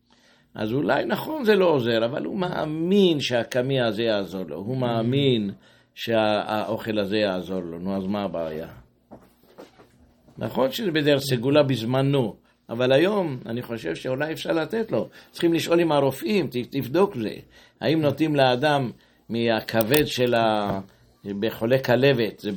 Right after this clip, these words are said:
Speaker 1: מסייע בידו? נראה. היום לוקחים את זה, אתם מבינים, מהכבד לוקחים את הכוח של הכלב,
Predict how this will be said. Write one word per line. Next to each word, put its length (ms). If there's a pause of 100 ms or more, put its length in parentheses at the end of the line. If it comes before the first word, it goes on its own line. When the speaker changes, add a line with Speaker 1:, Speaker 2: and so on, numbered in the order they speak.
(120)
Speaker 1:
מסייע 540
בידו? 600 (360)
נראה. 260 (500)
היום 220
לוקחים 380
את 60
זה, 120
אתם 180
מבינים, 340
מהכבד 720 (680)
לוקחים 600 (220)
את 140
הכוח 420
של 260
הכלב, 800